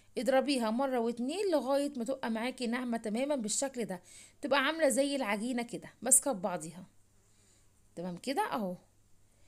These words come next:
سهلة جدًا وبسيطة، وحاجة نظيفة كده في البيت عاملاها، وعارفة انت عاملة ايه، وضامنة جودت-، جودتها، وضامنة نظافتها، يعني بجد حاجة كده ممتازة. انا بقى هخلص بقى الكمية كلها كده بقى،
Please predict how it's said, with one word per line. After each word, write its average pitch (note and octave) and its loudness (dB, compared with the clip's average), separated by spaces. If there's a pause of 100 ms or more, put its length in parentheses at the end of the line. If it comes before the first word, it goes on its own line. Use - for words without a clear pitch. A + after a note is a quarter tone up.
(180)
سهلة D4 4
جدًا B3+ 0
وبسيطة، C4 0
وحاجة C4+ 0
نظيفة A3 -2
كده B3 0
في C4 -2
البيت G3 -6
عاملاها، B3+ 0 (400)
وعارفة D4 0
انت A#3 -2
عاملة A3+ 2
ايه، B3+ 0
وضامنة A#3+ 0
جودت-، G3+ 2
جودتها، A3 0 (420)
وضامنة B3 2
نظافتها، B3+ -2 (180)
يعني G#3 0
بجد G#3 2
حاجة B3+ 0
كده C#4+ 2
ممتازة. G#3+ -4 (1000)
انا D#4 6
بقى D#4 4
هخلص D4+ 4
بقى D#4 6
الكمية D4 2
كلها D4 0
كده D4+ 2
بقى، D#4+ 2